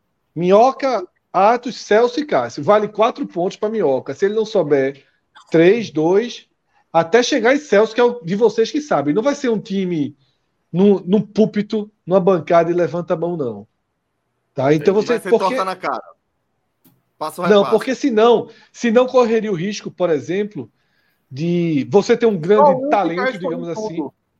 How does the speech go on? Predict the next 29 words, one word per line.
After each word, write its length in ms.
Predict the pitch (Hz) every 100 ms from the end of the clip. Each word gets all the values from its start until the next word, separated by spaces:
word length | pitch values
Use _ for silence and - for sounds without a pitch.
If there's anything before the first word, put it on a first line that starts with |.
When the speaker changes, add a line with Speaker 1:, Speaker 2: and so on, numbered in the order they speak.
| _ - - -
Speaker 3:
É, 200 | 151 156
Speaker 1:
Não, 100 | 214 254
Speaker 3:
só 40 |
um 40 |
Speaker 1:
exatamente, 840 | 233 190 190 202 294 170 151 147 135
exatamente, 1120 | 135 143 107 131 151 170 214 143 113 110 -
Atos, 280 | 92 - -
exatamente. 840 | 123 107 117 214 175 104 95 - _ _ _ _ -
De 120 | 185
ter 260 | 196 196 180
um, 240 | 175 170
um, 280 | 170 160 160 160
um, 320 | 147 131 120 135
um, 380 | 131 117 110 - _ _ _
vamos 160 | 214 220
supor, 260 | 190 190 -
se 100 | 220
Arthur 420 | 196 - 226 208
entra 200 | 208 208
no 120 | 202
time 220 | 208 202
novinho, 600 | 202 202 135 143 120 107 104 _ _ _ _ _
tá? 160 | - 123
Se 120 | -
Arthur 300 | 170 - 214
entra 200 | 185 180
no 120 | 175 165
time 240 | 185 175
novinho 560 | 180 139 127 117 104